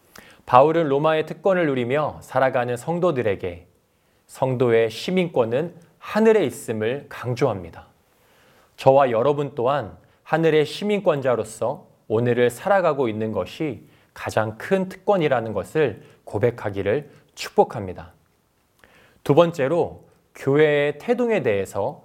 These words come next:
살펴보겠습니다. 빌립보 교회는 동유럽에 세워진 최초의 교회입니다.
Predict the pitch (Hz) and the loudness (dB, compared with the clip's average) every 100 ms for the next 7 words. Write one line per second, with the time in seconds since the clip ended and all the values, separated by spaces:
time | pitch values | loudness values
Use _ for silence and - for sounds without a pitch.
0 | _ - - 175 196 147 113 - 92 85 | _ -16 -2 0 0 -2 -2 -6 -12 -12
1 | 82 82 _ _ _ _ _ _ _ _ | -16 -20 _ _ _ _ _ _ _ _
2 | _ - - _ - 156 180 190 190 170 | _ -20 -20 _ -2 2 2 2 0 2
3 | 127 120 170 175 98 - 120 135 160 156 | 0 0 0 -2 -4 -8 -4 0 2 2
4 | 143 139 143 156 151 120 127 151 151 - | 2 0 0 0 0 -2 -6 -6 -10 -4
5 | 220 220 - 175 131 170 - _ _ - | -4 -4 -2 0 2 -2 -8 _ _ 0
6 | 120 131 101 85 - - | 2 2 -2 -10 -18 -20